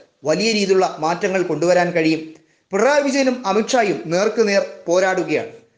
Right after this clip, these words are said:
കേരളത്തിൽ ഒരു സീറ്റ് ഒപ്പിക്കാൻ ബി ജെ പി വെമ്പുമ്പോൾ മറ്റാർക്ക് സീറ്റ് പോയാലും അവരിലേക്ക് എത്തില്ല എന്ന് ഉറപ്പുവരുത്താനാണ് പിണറായി വിജയൻ ശ്രമിക്കുന്നത്. അത് രാഷ്ട്രീയ മര്യാദയുടെ ഭാഗമായി തന്നെയുള്ള നീക്കമാണ്. എന്നാൽ കോൺഗ്രസ് ആകട്ടെ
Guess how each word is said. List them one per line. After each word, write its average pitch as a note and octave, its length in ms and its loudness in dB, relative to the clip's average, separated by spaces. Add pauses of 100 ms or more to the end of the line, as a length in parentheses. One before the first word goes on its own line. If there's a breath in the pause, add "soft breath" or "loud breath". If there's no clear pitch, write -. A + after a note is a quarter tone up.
(140)
കേരളത്തിൽ A#3 420 0
ഒരു A3 80 0
സീറ്റ് G#3+ 300 -4
ഒപ്പിക്കാൻ G3+ 420 0
ബി F#3 180 -4
ജെ A3 120 -2
പി A3 160 -2
വെമ്പുമ്പോൾ F3+ 600 0 (600)
മറ്റാർക്ക് A#3+ 600 -2
സീറ്റ് C4 300 -2
പോയാലും A3 400 2 (260)
അവരിലേക്ക് A#3 480 0
എത്തില്ല G#3+ 440 0
എന്ന് G3 200 -2
ഉറപ്പുവരുത്താനാണ് F#3+ 920 0
പിണറായി G3 320 0
വിജയൻ E3+ 380 -4
ശ്രമിക്കുന്നത്. E3+ 560 -2 (680)
അത് F3 340 0 (100)
രാഷ്ട്രീയ G3 420 0
മര്യാദയുടെ F#3+ 580 2
ഭാഗമായി G3+ 420 0 (100)
തന്നെയുള്ള F3 580 0
നീക്കമാണ്. D#3+ 460 -4 (300)
എന്നാൽ E3+ 280 -2
കോൺഗ്രസ് A3+ 560 0
ആകട്ടെ F#3+ 400 -2